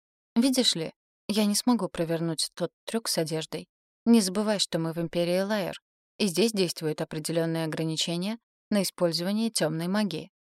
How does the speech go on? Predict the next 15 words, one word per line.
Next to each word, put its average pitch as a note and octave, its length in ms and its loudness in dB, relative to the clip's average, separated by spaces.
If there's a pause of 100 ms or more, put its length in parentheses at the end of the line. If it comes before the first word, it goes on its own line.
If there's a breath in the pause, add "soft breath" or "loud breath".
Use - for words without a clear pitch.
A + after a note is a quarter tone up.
(720)
«Неужели F#3+ 460 2
эти C4+ 160 -2
действия F#3+ 480 0
требуют D#3+ 560 -4
так - 200 -4
много F#3 340 -2
энергии?» A3+ 480 -2 (460)
недовольно F3+ 520 2
пробурчала E3 580 -4
я. E3 200 -10 (840)
Слова F3 420 2
вылетели F3 440 -2
из D#3+ 140 -2
моего E3 280 -2
рта G3 280 -6